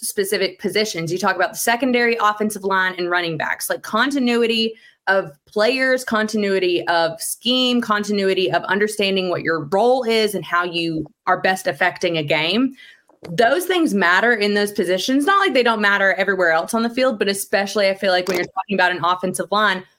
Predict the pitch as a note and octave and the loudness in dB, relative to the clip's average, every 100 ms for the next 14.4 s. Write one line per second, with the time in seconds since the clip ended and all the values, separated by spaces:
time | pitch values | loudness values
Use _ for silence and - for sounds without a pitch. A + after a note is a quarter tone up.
0 | - - A#3 B3+ A3+ A3+ A3+ A3 G#3+ F#3+ | -8 0 2 2 2 2 2 0 -2 -2
1 | A3+ G#3+ G#3+ G3+ F#3 F#3 F#3 F#3 F#3 F3 | -2 0 0 0 2 0 -2 -2 -2 -2
2 | - - G#3 F#3+ F#3 F3 - G3 G#3 - | -6 -4 -2 -2 -2 -4 -2 -2 -2 -6
3 | - F3+ G3 G#3 A3 A#3+ C4 C#4+ C#4 - | -2 0 0 0 0 2 2 0 -6 -12
4 | _ _ _ _ _ - A3+ A3+ A3 G#3+ | _ _ _ _ _ -2 0 2 0 0
5 | B3 C#4 C4+ - - B3+ D#4+ E4+ - - | 2 2 0 -4 -4 0 0 0 -6 -4
6 | B3+ C4 C#4 B3+ A#3 A3+ A3 G#3+ G3+ G3 | -2 0 2 2 0 0 0 0 2 2
7 | G#3 A3+ G#3 G#3 F#3 F3 F#3+ F#3+ - F3+ | 2 2 0 -2 -2 -2 -2 -2 -2 -2
8 | F#3 F3+ F3+ D#3+ F3 E3 E3 - _ _ | 0 -2 -2 0 0 0 -2 -8 _ _
9 | _ _ _ - G#3+ - A#3+ B3+ C4 B3 | _ _ _ -4 -2 2 0 2 2 2
10 | A3 F#3+ G#3 G#3 A#3 A3+ G#3 G3+ F#3 - | 0 -2 -4 0 0 0 0 0 -2 -2
11 | F3 E3 D#3+ - - F2+ A#2+ - - - | -4 -4 -6 -10 -8 -8 -10 -4 -2 0
12 | C#4 E4+ D#4 C#4+ C4 A3 C4+ B3+ - A#3+ | 0 0 2 2 2 0 0 0 0 0
13 | A#3+ B3 A3+ A3 G#3+ G#3 G3 G#3+ G#3+ A3+ | 0 0 0 2 2 0 0 2 0 0
14 | A3+ G#3 G#3 | 0 0 -2